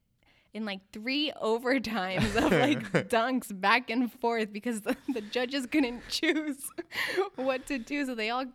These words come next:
Speaker 1: kept tying them. But I have, I know Aaron Gordon, everyone's saying, "Oh, he's injured, like, you know, he's, he's not fully himself again." I'm like, if you can still, like, get high and do at least half the things you were doing <laughs> before.
Speaker 2: He has some amazing dunks.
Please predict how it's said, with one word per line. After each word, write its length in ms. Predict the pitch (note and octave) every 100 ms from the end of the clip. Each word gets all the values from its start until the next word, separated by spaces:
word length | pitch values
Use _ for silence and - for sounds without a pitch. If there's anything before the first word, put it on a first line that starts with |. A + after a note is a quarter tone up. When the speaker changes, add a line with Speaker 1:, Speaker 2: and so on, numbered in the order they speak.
| -
Speaker 1:
kept 320 | C#4+ A#3 -
tying 420 | A#3+ A#3+ C#4+ C#4
them. 360 | G#3 E3+ E3+ F#3 _ _ _ _ _
But 540 | G3 F#3+ F#3 F3 E3 - _ _ _ _ _ -
I 140 | G#3+ C4
have, 420 | D4+ D4+ C#4+ B3+
I 80 | -
know 240 | B3+ D4 B3+
Aaron 340 | G3 G3 G3
Gordon, 320 | F#3+ F#3 F3+
everyone's 340 | - F#3 F#3 F3
saying, 300 | F#3 F3+ G3
"Oh, 120 | A3+
he's 160 | A3 G#3
injured, 720 | G#3+ G#3+ G#3 G#3 G3+ G#3 G#3
like, 380 | - - - -
you 100 | G#3+
know, 220 | F#3+ F3 F3
he's, 400 | F#3+ F3 F#3+ - - _ -
he's 120 | A3
not 200 | G#3+ G3+
fully 180 | G#3+ G3+
himself 400 | F#3+ - G3+ G#3
again." 280 | G#3 G#3+ G#3
I'm 120 | G#3
like, 200 | A3 G#3+ -
if 140 | C4
you 100 | F4+ G#4+
can 160 | A#4 F4
still, 680 | - - A3 A3+ A#3+ C4 - -
like, 300 | G#3 F#3 F#3+
get 240 | A3+ A3+
high 600 | G#3+ G#3 G3 A3 A#3+ B3 -
and 360 | F#3+ F3+ F#3
do 380 | F#3 G#3+ A3 G3+ - _ _ _ _ _ -
at 120 | A3
least 180 | B3+ B3+
half 320 | - C#4 D4
the 80 | -
things 340 | A3+ G#3 G3+ F#3
you 60 |
were 140 | F#3+ F#3
doing 400 | F#3+ F#3+ A3+ B3
<laughs> 0 |
before. 640 | C4+ - B3 B3 A#3 C#4
Speaker 2:
He 140 | B2+ C3
has 180 | C3
some 100 | B2
amazing 380 | A2+ A#2 A#2 G#2+
dunks. 440 | A2 A2 A2 -